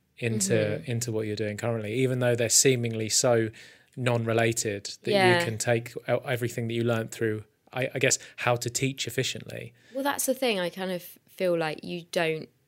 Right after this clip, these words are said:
Speaker 2: necessarily need to have gone to school or university for that subject that you then go on to do as your career later on, because you learn so much f-, just from different subject areas and doing different jobs, and can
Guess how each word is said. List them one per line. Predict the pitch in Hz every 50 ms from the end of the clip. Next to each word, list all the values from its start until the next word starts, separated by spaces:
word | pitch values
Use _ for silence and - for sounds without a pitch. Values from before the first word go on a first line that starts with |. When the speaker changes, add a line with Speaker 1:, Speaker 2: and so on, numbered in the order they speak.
| _ _ _ _ -
Speaker 2:
necessarily | 170 165 165 - - - 170 160 151 147 147 147
need | 151 151 156 160 156 156 151 147 _
to | - - 147
have | 147 - - 143 139 139 - - - - - - - _ _ _ _ _ _ _ _ _ _ _ _ _ _
gone | - 165 147 143 143
to | 143 - 151 143 143 156
school | - - - 170 160
or | 156
university | 156 156 151 151 147 151 151 147 151 - - - - 147 143 139 135 135 - _ _
for | - - - 160 151
that | 139 135 151 151 - -
subject | - - - 156 - - - - - -
that | - -
you | - 143 143 139
then | - 143 139 139
go | 143 143 139 135
on | 135 139
to | - -
do | 147 - 151 147 139 135
as | 139 131 -
your | 147 139 135
career | - - 160 143 143 143 139
later | 139 139 139 135 - - 156
on, | 165 160 135 135
because | 135 - - 160 - - - - - - _ -
you | 185 185
learn | 180 180 190 185 180 165 165
so | 165 - - - 180 170 170
much | 170 175 165 139 - - - -
f-, | - - - - -
just | - 170 160 - -
from | - 165 151 151 147 143 143 - _ _ -
different | 175 170 - - 147 131 -
subject | - - - - - -
areas | - - 156 151 151 147 147 147 147 -
and | 147 147
doing | - 151 143 143 151
different | 156 - - - - 156 151 -
jobs, | - 165 151 147 151 156 - - -
and | 147 143
can | - 160 147